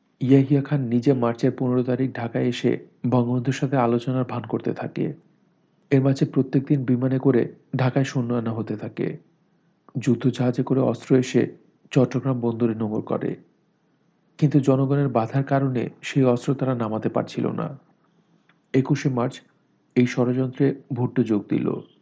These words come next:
সদল বলে ঢাকা পৌঁছে সে আলোচনার ভান করতে থাকে। উনিশে মার্চ জয়দেবপুরে বাঙালি সেনারা বিদ্রোহ করে বসে।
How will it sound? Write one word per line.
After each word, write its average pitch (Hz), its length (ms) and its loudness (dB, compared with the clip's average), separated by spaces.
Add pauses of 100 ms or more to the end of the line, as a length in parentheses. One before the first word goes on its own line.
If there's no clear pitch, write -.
(380)
সদল 139 400 4
বলে 139 240 2
ঢাকা 127 260 -2
পৌঁছে 131 500 0 (260)
সে - 180 -2
আলোচনার 120 480 0
ভান 113 180 -6
করতে 117 300 -2
থাকে। - 380 -6 (880)
উনিশে 151 300 6
মার্চ 147 220 0
জয়দেবপুরে 127 640 2 (340)
বাঙালি 127 380 4
সেনারা 135 320 0
বিদ্রোহ 117 440 0
করে 107 220 2
বসে। - 380 -4